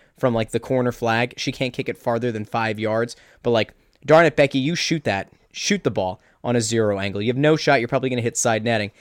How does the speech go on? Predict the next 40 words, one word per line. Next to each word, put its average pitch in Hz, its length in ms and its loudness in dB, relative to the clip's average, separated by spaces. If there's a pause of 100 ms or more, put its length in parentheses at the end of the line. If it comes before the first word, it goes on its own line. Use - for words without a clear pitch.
(140)
That's - 140 -10
what 247 60 8
it 196 80 -2
feels 185 240 4
like 139 140 4
every 131 120 0
time 127 160 -2
you 120 60 -2
go 120 100 4
to 110 60 2
a 104 60 -2
home 117 200 -2
game. 101 160 -4
So 127 140 -2
I 147 60 0
could 151 140 -6
see - 140 0
why 208 140 0
these 180 200 -6
guys 127 360 2 (240)
are - 100 0
probably 147 260 4
pay-, 127 280 -2
playing 165 320 0
a 123 40 0
little 135 180 0
bit, 123 220 0 (200)
you 147 100 -10
know, 107 140 -4
a - 220 -16
little 156 140 -2
bit 151 120 -4
more 135 140 0
carefree. 139 640 -2 (580)
Uh, 101 320 0 (160)
I - 100 -2
don't 165 100 4
know. 104 140 0 (480)
I, 123 160 -6 (140)
I, 143 140 0